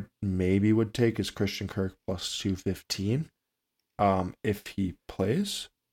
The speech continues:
I don't know if he's actually going to. And then maybe look at Tajay Spears plus three seventy. Um, but I don't think it's really time for Tajay Spears. I think Derrick Henry kinda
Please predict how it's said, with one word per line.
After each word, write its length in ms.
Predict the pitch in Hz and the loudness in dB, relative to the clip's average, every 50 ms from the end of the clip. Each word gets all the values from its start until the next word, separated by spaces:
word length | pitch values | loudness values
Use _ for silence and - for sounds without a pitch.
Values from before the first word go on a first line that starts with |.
| _ _ _ | _ _ _
I 40 | - | -2
don't 120 | 98 95 104 | -2 0 0
know 100 | 98 95 | -2 -2
if 80 | 92 | -2
he's 160 | - 95 92 | -2 -2 -2
actually 280 | - - - - - - | -2 -2 -4 -6 -8 -6
going 240 | - - 110 107 - | -6 -6 -6 -6 -6
to. 280 | - - - - - - - | -6 -6 -6 -6 -6 -6 -2
And 80 | - | 0
then 320 | 104 104 101 98 104 104 104 | 2 2 4 2 0 0 2
maybe 220 | 104 101 98 98 | 4 4 4 4
look 160 | 92 92 87 | 2 0 -2
at 100 | 98 - | -4 -4
Tajay 340 | - 104 90 90 85 92 90 | -2 -2 -2 -2 -2 -4 -6
Spears 520 | - - - 95 92 90 92 87 87 - - _ _ _ _ _ _ _ - | -6 -2 -2 0 0 0 0 -2 -4 -8 -14 _ _ _ _ _ _ _ 0
plus 180 | 110 101 - | 2 2 2
three 140 | - 107 95 | 2 0 -2
seventy. 600 | 90 - 98 92 90 92 90 87 92 92 92 90 - _ _ _ _ _ _ _ _ _ _ _ _ - | 0 2 2 2 2 0 0 0 0 0 0 -2 -8 _ _ _ _ _ _ _ _ _ _ _ _ -4
Um, 400 | 101 95 90 87 90 - - - | -2 0 0 -2 -2 -4 -4 0
but 100 | - 113 | 4 6
I 60 | 113 | 8
don't 160 | 107 104 95 90 | 8 8 6 4
think 240 | - 98 90 - - | 0 -2 -2 -2 -6
it's 200 | 95 - - _ _ | -10 -10 -12 _ _
really 320 | - 92 90 87 87 87 87 - _ _ _ - | -6 -4 -2 -2 -4 -4 -6 -12 _ _ _ -6
time 240 | - 98 92 90 | -4 -4 -4 -4
for 100 | 92 104 | -4 -4
Tajay 320 | 98 - 92 92 92 95 92 | -4 -4 -4 -4 -2 -4 -4
Spears. 300 | - - - 95 90 90 | -4 -6 -6 -4 -4 -4
I 40 | 98 | -4
think 140 | - 104 98 | -4 -4 -2
Derrick 220 | - 92 90 87 | 0 0 0 0
Henry 240 | - 90 90 90 90 | -2 -4 -4 -4 -4
kinda 380 | - - 87 87 92 95 98 | -4 -6 -6 -6 -4 -6 -6